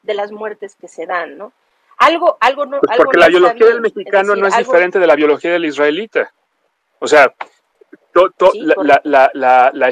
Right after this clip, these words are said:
Speaker 2: la, la efi-, la eficacia de las vacunas de todas, no nada más cancino, también, eh, Sinovac en Chile se demostró, y ya, ya hay, ya hay diez millones de personas en México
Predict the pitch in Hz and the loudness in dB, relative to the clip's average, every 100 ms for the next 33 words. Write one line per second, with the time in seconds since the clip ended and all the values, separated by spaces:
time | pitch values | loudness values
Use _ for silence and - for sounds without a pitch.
0 | 123 143 127 139 139 - 143 147 113 151 | -4 -4 -4 -4 -6 -8 -12 -10 -8 -8
1 | - 175 208 202 160 139 - 160 175 156 | 0 0 2 2 2 0 -4 -4 -6 -2
2 | 131 - 165 185 107 - - _ _ 120 | -4 2 4 4 0 -4 -20 _ _ -8
3 | 127 165 170 165 160 - 156 147 196 202 | -2 2 2 2 0 -2 -6 -6 -12 -12
4 | 107 - 107 123 147 151 _ _ _ _ | -12 -12 -12 -10 -12 -14 _ _ _ _
5 | 120 - - 135 139 165 185 139 - 156 | -8 -6 -6 0 4 6 4 0 -4 -4
6 | 160 147 139 135 - - 170 120 131 135 | 0 0 0 -2 0 2 2 0 0 0
7 | 139 143 139 135 151 170 160 160 143 143 | 0 0 -2 -2 -4 -2 -2 0 0 -2
8 | 127 151 143 143 135 139 147 143 | -4 -4 -4 -6 -8 -2 0 0